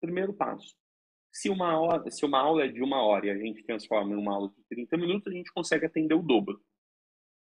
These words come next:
Então, foi, foi esse o raciocínio. E de-, o segundo passo, então, você tem lá o cross com dez,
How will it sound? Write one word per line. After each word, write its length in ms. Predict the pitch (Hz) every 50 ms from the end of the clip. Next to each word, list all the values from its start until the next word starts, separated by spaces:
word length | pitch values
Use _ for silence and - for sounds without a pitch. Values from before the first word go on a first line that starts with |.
| _ _ _ -
Então, 200 | - 107 104 104
foi, 200 | - 120 110 101 -
foi 160 | - 120 117
esse 120 | 110 110 117
o 40 |
raciocínio. 520 | 117 123 120 - 151 - - 113 104 98 - - _ _ _ _ _ _ _ _ _ _ _ _ _ _ _ _ _ _ -
E 60 | 156
de-, 200 | 151 185 180 - - _
o 100 | - 104
segundo 420 | - - 156 139 143 165 185 175 170
passo, 280 | - 127 113 - -
então, 280 | - 120 120 117 120 -
você 220 | - - - 110
tem 180 | 101 - 113 110
lá 120 | 104 104
o 100 | 107 101
cross 260 | - 110 107 107 - -
com 140 | - 170
dez, 440 | 165 156 160 180 190 202 - - -